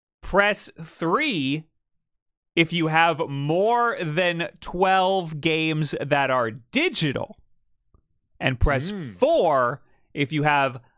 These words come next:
Speaker 1: less than twelve games that are digital. Because if they're
Speaker 2: I should
Speaker 1: physical,
Speaker 2: know.
Speaker 1: this doesn't work.
Speaker 2: No, it does.
Speaker 1: Never mind.
Speaker 2: Kind of.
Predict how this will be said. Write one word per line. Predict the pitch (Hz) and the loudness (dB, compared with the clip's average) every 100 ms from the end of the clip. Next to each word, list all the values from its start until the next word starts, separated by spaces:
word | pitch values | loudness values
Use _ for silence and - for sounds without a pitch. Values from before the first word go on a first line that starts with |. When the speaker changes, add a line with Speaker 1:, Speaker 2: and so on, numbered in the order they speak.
| _ | _
Speaker 1:
less | 135 135 131 170 285 - - | -8 -4 0 2 2 0 -2
than | 202 165 156 | 0 -2 0
twelve | - 147 135 143 | 0 2 0 -2
games | 135 123 123 123 | -2 -2 -2 -2
that | 131 117 | -2 0
are | 110 | -2
digital. | 98 101 - 50 - _ _ _ _ _ _ _ _ _ | -4 -8 -8 -16 -18 _ _ _ _ _ _ _ _ _
Because | 143 156 156 | 0 2 2
if | 156 | 0
they're | 143 131 | -2 -2
Speaker 2:
I | |
should | 170 | -4
Speaker 1:
physical, | - 349 - 262 349 233 | 0 4 4 4 2 4
Speaker 2:
know. | 240 160 - _ _ _ | 6 6 2 _ _ _
Speaker 1:
this | 139 147 - | -2 -2 0
doesn't | 165 151 143 131 | -2 0 -4 -2
work. | 180 196 107 - - _ _ _ _ _ _ _ _ | 0 0 -4 -12 -20 _ _ _ _ _ _ _ _
Speaker 2:
No, | 180 294 262 | 8 10 10
it | 185 | 6
does. | 226 294 131 - - _ _ _ _ - | 4 4 2 -4 -20 _ _ _ _ -14
Speaker 1:
Never | 139 147 175 208 | 2 2 4 2
mind. | 226 277 226 208 | 2 4 4 4
Speaker 2:
Kind | 175 143 | 2 -2
of. | 90 - | -6 -10